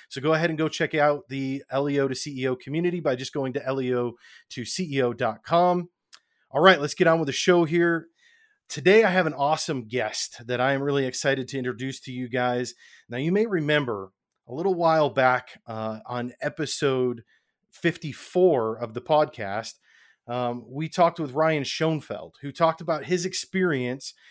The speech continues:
in learning how to become a venture-backed software company and the, uh, cop to coppreneur story that he had in learning the ropes and how to actually present his business to venture capitalists, uh, and investors.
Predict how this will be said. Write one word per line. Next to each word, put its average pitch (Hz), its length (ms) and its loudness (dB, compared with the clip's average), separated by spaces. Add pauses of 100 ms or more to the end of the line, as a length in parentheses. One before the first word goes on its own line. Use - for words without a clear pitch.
(180)
in 139 360 -4 (160)
learning 151 520 -2
how 147 160 0
to 143 100 2
become 143 560 -4
a 123 60 -6
venture-backed 123 680 -2
software 117 540 -4
company - 380 -20 (520)
and 127 480 -2
the, 131 440 -6 (100)
uh, 123 340 -2 (240)
cop - 280 4
to 156 100 -8
coppreneur 147 580 0
story 151 340 0
that 131 140 -2
he 185 260 -6
had 123 460 0 (420)
in 131 500 -4 (140)
learning 160 420 2
the 160 80 0
ropes 135 580 0
and 120 180 -6
how 151 260 -2
to 143 120 -2
actually 135 480 -6
present 131 440 -6
his 135 140 -10
business 120 480 -6
to 160 300 -4
venture 127 360 -4
capitalists, 110 760 -8 (440)
uh, 107 240 -6
and 110 120 -8
investors. 131 720 -4